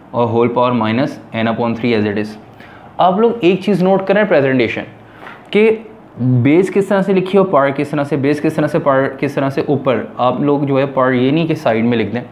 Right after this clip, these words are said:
ख्याल रखना base के ऊपर होती है power। एटीन के ऊपर power है minus n upon two, तो बेटा एटीन किसी का square तो नहीं है ना, एटीन की पावर minus n upon two, एटीन किसका square नहीं है, तो एटीन का ले लेंगे हम एलसीएम, ठीक है।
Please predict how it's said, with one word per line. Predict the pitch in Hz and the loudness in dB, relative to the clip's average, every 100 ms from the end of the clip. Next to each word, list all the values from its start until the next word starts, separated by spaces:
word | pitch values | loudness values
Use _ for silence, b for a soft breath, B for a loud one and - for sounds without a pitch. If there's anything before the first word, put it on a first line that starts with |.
| - - - - - - - - | -18 -20 -20 -20 -20 -20 -20 -4
ख्याल | 120 127 | 0 0
रखना | 131 151 | 0 -2
base | 123 123 123 | 0 0 0
के | 156 | -4
ऊपर | - 135 151 127 | -4 -2 2 2
होती | 101 107 | 2 -2
है | 104 | -2
power। | 104 101 - B B B B - - - - - - - | -2 -4 -8 B B B B -18 -18 -20 -20 -20 -20 -4
एटीन | 160 160 214 220 | -2 0 0 0
के | |
ऊपर | 220 214 | 0 0
power | 208 190 | 0 0
है | 202 | 2
minus | 175 160 180 180 | 0 -2 -2 0
n | 175 | 0
upon | 175 170 175 | 0 0 2
two, | 185 | 0
तो | 175 | 0
बेटा | 165 175 | 0 0
एटीन | 143 135 156 165 | 0 2 2 2
किसी | 160 165 | 0 0
का | 170 151 | 0 -2
square | - 139 135 147 | -2 2 2 2
तो | 156 | 0
नहीं | 147 151 | 0 0
है | 123 | 0
ना, | 104 120 139 - - | 0 -2 -6 -14 -4
एटीन | 123 135 143 | -2 0 -2
की | |
पावर | 139 139 139 139 | 2 4 4 2
minus | 127 135 135 | 0 -2 -2
n | 139 | -2
upon | 135 139 | 0 0
two, | 147 135 | 0 0
एटीन | 127 143 143 | -2 0 -2
किसका | 143 156 | 0 -2
square | 147 - 120 131 | -2 0 0 2
नहीं | 131 123 | 0 -2
है, | 123 | 0
तो | 135 135 | -2 2
एटीन | 131 139 139 | 2 2 2
का | 139 | 2
ले | 127 | 2
लेंगे | 117 117 113 | 2 0 -2
हम | 131 165 - | -4 -6 -4
एलसीएम, | 107 101 - 98 104 - | -2 -2 -6 -10 -10 -8
ठीक | 131 | -4
है। | 139 | -2